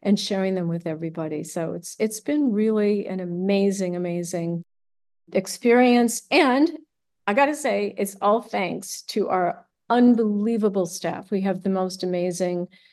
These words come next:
executive director, Sherry Pasquarella, our events manager, Talina Mascali, Sam, whom I mentioned,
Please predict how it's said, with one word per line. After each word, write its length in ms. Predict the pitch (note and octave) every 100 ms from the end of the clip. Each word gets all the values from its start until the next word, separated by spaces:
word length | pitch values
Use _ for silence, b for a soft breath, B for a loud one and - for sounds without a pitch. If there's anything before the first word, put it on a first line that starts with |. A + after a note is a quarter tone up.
| b
executive 540 | - E3+ G3 F3 F3 E3+
director, 600 | F#3 G3+ G3+ G3+ G3 F#3+
Sherry 340 | F#3+ F3+ F3
Pasquarella, 720 | E3+ E3 E3 - F3 F#3+ G3 F#3+
our 180 | F#3
events 400 | D#3 F3+ F3 E3+
manager, 380 | F3 E3+ E3 E3
Talina 320 | D#3 F3+ F3
Mascali, 640 | E3+ E3+ - G3+ F#3+ F#3+ F3+
Sam, 340 | - E3 E3
whom 180 | E3+ G3+
I 140 | G3
mentioned, 640 | F#3+ F#3+ G3 F#3+ G3 F#3+